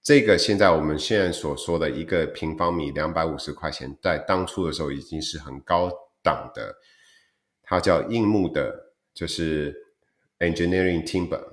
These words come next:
那所谓的，所谓 engineering timber 呢，讲简单一点，所以就是在我们台湾就叫三甲板。那个应该是我们台湾很多人都会觉得说，“啊，这个扣三甲板是没有人要的哈。”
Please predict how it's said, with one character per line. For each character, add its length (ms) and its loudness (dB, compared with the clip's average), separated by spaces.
那 160 -2
所 220 -2
谓 160 4
的， 160 4
所 200 -2
谓 80 -4
engineering 720 2
timber 360 -2
呢， 180 -6
讲 400 2
简 300 4
单 180 4
一 60 4
点， 220 0
所 160 -2
以 80 -2
就 120 -4
是 120 0
在 160 0
我 80 2
们 160 -2
台 160 -4
湾 120 -2
就 80 -4
叫 200 -4
三 340 -2
甲 280 -4
板。 180 -8
那 100 -6
个 120 0
应 160 -2
该 100 2
是 160 -4
我 80 0
们 240 -4
台 160 -2
湾 240 0
很 160 -8
多 160 0
人 80 0
都 120 -2
会 100 0
觉 140 -8
得 80 -8
说 80 -4
，“啊， 60 -16
这 80 -8
个 160 -4
扣 340 -2
三 240 -2
甲 160 2
板 180 -2
是 120 -8
没 100 -2
有 100 -2
人 220 -6
要 200 0
的 120 -10
哈。” 160 -8